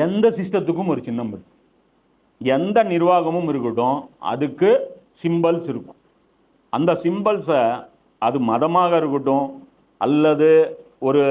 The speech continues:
கொள்கையா இருக்கட்டும், கம்யூனிசம் மாதிரி ஒரு கொள்கையா இருக்கட்டும், அல்லது ஒரு நாடாக இருக்கட்டும், என்ன, ஒரு தனி பிராந்தியம், ஒரு இனமாக இருக்கட்டும், அதுக்கு என்ன இருக்கும்? சின்னங்கள் இருக்கும்.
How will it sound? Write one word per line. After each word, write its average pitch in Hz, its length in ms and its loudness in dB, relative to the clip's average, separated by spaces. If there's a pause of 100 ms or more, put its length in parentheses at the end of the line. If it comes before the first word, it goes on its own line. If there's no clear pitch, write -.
(380)
கொள்கையா 180 340 2
இருக்கட்டும், 120 340 -6
கம்யூனிசம் 135 540 -2
மாதிரி 117 280 -2 (640)
ஒரு 123 140 -2 (100)
கொள்கையா 165 340 4
இருக்கட்டும், 120 400 -4 (140)
அல்லது 135 260 0 (100)
ஒரு 113 100 -2 (160)
நாடாக 170 480 2
இருக்கட்டும், 113 440 -4 (720)
என்ன, 123 200 -2 (160)
ஒரு 131 140 0 (220)
தனி 127 160 2 (120)
பிராந்தியம், 147 500 0
ஒரு 135 80 -4 (120)
இனமாக 180 360 2 (100)
இருக்கட்டும், 113 400 -6 (380)
அதுக்கு 143 300 -2
என்ன 160 180 2
இருக்கும்? 113 260 -8 (380)
சின்னங்கள் 175 440 0
இருக்கும். 117 320 -4